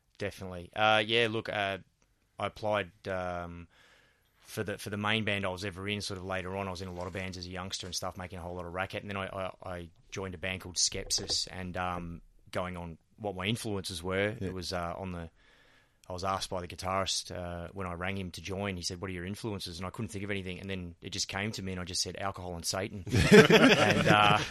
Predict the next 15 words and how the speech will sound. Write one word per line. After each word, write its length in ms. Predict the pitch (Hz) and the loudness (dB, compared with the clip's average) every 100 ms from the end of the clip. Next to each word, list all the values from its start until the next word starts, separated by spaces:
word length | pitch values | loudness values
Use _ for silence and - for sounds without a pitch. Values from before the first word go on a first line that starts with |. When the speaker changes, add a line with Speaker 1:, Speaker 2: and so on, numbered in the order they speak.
| - | 4
Speaker 1:
I, 120 | 135 127 139 143 160 | 6 6 4 4 4
he 80 | 143 | 6
said 180 | 131 | 8
over 160 | 131 123 | 8 8
the 100 | 123 | 4
phone 280 | - 127 127 | 8 8 8
without 240 | 123 123 | 8 8
even 160 | 117 113 | 6 6
hearing 320 | 120 131 135 | 8 8 10
me, 100 | 117 | 10
"You're 240 | 151 170 | 12 12
in." 240 | 180 185 - | 12 12 12
<laughs> 60 | |
So, 80 | - | 12
<laughs> 1120 | - 214 190 226 - - 220 220 240 269 254 | 12 12 12 12 12 12 12 12 12 12 12